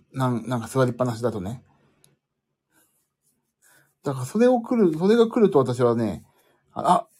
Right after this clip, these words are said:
あ、そろそろ立つかと思ってるね。そこの時間、時間というかリマインドが来ると、トイレ行って水飲んでみたいなことをしようと思ってる。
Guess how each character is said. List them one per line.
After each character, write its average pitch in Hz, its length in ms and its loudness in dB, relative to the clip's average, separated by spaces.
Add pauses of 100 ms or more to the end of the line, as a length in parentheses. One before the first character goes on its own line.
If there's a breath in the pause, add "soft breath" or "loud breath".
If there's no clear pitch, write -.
(140)
あ、 - 60 -20
そ 175 80 -2
ろ 151 100 0
そ 123 120 -4
ろ 95 60 -6
立 123 200 -8
つ - 20 -20
か - 160 -16
と - 80 -20
思 104 80 -12
っ 101 40 -16
て - 100 -14
る 85 80 -12
ね。 - 180 -16
そ 139 120 -12
こ 156 120 -2
の 151 540 -4
時 139 100 -6
間、 160 380 -2
時 135 100 -8
間 139 80 0
と 120 60 -2
い - 20 -2
う - 20 -2
か 123 60 -2
リ 147 120 2
マ 170 120 2
イ 180 60 2
ン 180 40 0
ド 170 100 0
が 165 100 -4
来 175 80 -6
る 156 100 -2
と、 131 300 -2 (600 soft breath)
ト 135 140 2
イ 123 80 2
レ 107 60 -2
行 98 120 -8
っ - 20 -20
て - 360 -2
水 120 240 -4
飲 127 60 0
ん 117 100 -2
で 104 100 -6
み 110 120 -4
た 107 80 -6
い - 20 -6
な 95 60 -8
こ 104 80 -8
と 104 80 -14
を 101 40 -12
し - 140 -12
よ 104 60 -2
う 101 40 -10
と - 60 -14
思 95 120 -10
っ - 20 -18
て - 100 -20
る。 - 60 -20